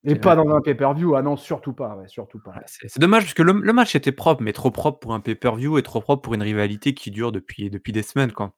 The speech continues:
Speaker 1: Oui,
Speaker 2: Donc
Speaker 1: et comme tu l'as dit aussi, justement, un match tellement vu aussi. Donc, si là, il y avait pas d'innova-, de, d'innovation dans ce match-là, bah, fatalement, la majeure partie des suiveurs allait quand même largement s'emmerder, quoi.
Speaker 2: Ouais. Mais toi, ce que je leur reprocherais, c'est, ok,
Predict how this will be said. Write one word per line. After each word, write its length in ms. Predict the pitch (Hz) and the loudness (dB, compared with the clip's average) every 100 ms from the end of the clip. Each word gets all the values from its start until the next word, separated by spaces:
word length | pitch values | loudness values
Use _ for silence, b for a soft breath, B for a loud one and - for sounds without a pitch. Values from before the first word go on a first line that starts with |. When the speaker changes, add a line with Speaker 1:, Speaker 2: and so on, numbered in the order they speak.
| _ B B B - | _ B B B -6
Speaker 1:
Oui, 160 | 170 | -4
Speaker 2:
Donc 80 | 147 | 2
Speaker 1:
et 160 | 170 160 | 4 4
comme 160 | 190 | 2
tu 120 | - | 2
l'as 100 | 185 | 2
dit 180 | 175 190 | 2 0
aussi, 200 | 170 196 | -2 -2
justement, 460 | 165 180 170 190 185 | -4 -2 0 0 2
un 80 | 156 | 2
match 380 | - - - - | 2 0 -4 2
tellement 360 | 202 196 185 | 6 6 4
vu 320 | 160 220 - - | 2 -2 -2 0
aussi. 460 | 180 180 220 - - | 0 0 -6 -6 -4
Donc, 200 | 160 143 | -4 -4
si 240 | - 170 | -8 0
là, 140 | 180 170 | 4 4
il 20 | |
y 20 | |
avait 140 | 160 | 4
pas 140 | 156 185 | 2 0
d'innova-, 440 | 175 170 165 165 | 0 0 0 -2
de, 200 | 156 165 | -2 -2
d'innovation 560 | 156 175 170 165 160 160 | 0 0 2 0 0 -2
dans 140 | 151 | -2
ce 120 | 147 | -4
match-là, 480 | 147 143 - 190 190 B B 147 | -6 -4 -2 -2 -4 B B 0
bah, 100 | 143 | 0
fatalement, 440 | 160 151 156 185 | 0 0 0 2
la 100 | 160 | 2
majeure 300 | 151 151 147 | 2 0 -2
partie 260 | 156 156 147 | -4 -6 -6
des 140 | 143 | -6
suiveurs 320 | - 143 175 | -6 -6 -2
allait 160 | 139 131 | -2 -2
quand 100 | 143 | -2
même 220 | 151 147 | -2 -2
largement 400 | 139 131 143 151 | -4 -2 -2 -4
s'emmerder, 500 | 151 135 127 120 101 | -4 -4 -4 -6 -10
quoi. 120 | _ _ _ _ - | _ _ _ _ -8
Speaker 2:
Ouais. 200 | 117 117 _ B B | -6 -6 _ B B
Mais 80 | - | 0
toi, 320 | - 208 226 - 120 | 2 2 2 -2 -8
ce 80 | - | -2
que 120 | 151 | 2
je 80 | 147 | 4
leur 100 | 143 | 4
reprocherais, 480 | 151 - 156 - 214 | 4 2 0 0 -2
c'est, 160 | 147 | 0
ok, 180 | 131 | 0